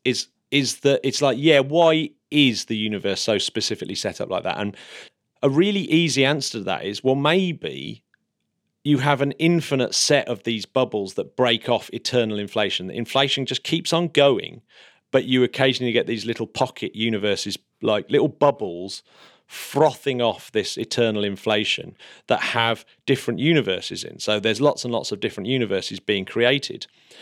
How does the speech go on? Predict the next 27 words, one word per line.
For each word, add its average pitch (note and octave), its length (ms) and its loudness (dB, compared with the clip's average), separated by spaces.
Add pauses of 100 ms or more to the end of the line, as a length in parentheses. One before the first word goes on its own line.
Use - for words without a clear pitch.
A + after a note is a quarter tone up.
(200)
Now, C#3+ 140 4
that E3+ 260 2 (180)
actually, E3 600 -2
weirdly, D3 880 2 (340)
if - 200 -2
you C#3+ 100 2
sort B2+ 300 4
of - 40 -16
have A#2+ 200 0
Occam's A#2 400 -2
razor, A2 400 0
you, G#2+ 220 -4
you G#2 140 -8
kind B2+ 300 -2
of G#2+ 60 -2
have A2 180 -6
to - 80 -6
reject G2 480 -2
it D#2+ 140 -12
'cause F#2+ 180 -8
it, - 220 -8
it - 180 -6
has A2 220 -4
too A2 140 -2
many G2 120 -2
assumptions. G2 540 -4
But - 260 0